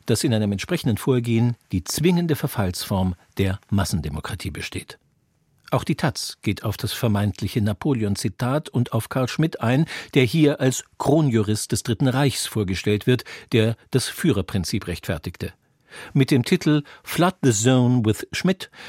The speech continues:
nimmt Leon Holley Bezug auf die Devise des Trump-Vertrauten Stephen Bannon, Flood the Zone with Shit, und darauf, dass die neurechten Vordenker in den U S A ihren Schmidt sehr wohl gelesen haben.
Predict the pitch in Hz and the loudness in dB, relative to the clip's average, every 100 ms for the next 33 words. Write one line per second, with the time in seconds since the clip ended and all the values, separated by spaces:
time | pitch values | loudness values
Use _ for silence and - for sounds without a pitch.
0 | - - 127 123 - 117 143 131 117 170 | -8 2 2 2 -2 2 4 4 2 2
1 | 127 135 131 - 180 180 117 139 120 110 | 4 2 0 0 -2 0 -2 2 2 2
2 | 160 151 117 104 - 170 165 - 120 - | 2 2 2 0 -2 -2 0 -2 -2 0
3 | 120 - 117 - 131 113 104 120 123 101 | 0 2 -2 0 2 4 2 4 4 4
4 | 101 156 - - - 127 113 - 110 95 | 2 0 -6 -20 -8 0 0 2 0 2
5 | 110 104 107 98 - - - 185 - - | 2 4 2 -2 -4 -10 -4 -4 -6 -18
6 | - - - 185 262 - 127 110 107 151 | -16 -16 0 2 2 0 0 2 2 0
7 | 190 - - _ 123 - 117 117 - 123 | -2 -10 -20 _ 0 2 0 0 2 2
8 | 175 165 - - 156 - 127 117 123 156 | 2 0 -2 -2 0 2 2 4 2 2
9 | 139 113 113 117 110 - - 120 135 - | 2 4 2 2 0 0 -2 0 0 0
10 | 113 107 - - 110 - - - 92 98 | 0 0 0 0 0 0 -4 -2 2 2
11 | 92 87 95 110 131 117 90 73 - - | 0 -2 0 2 4 2 2 -4 -8 -10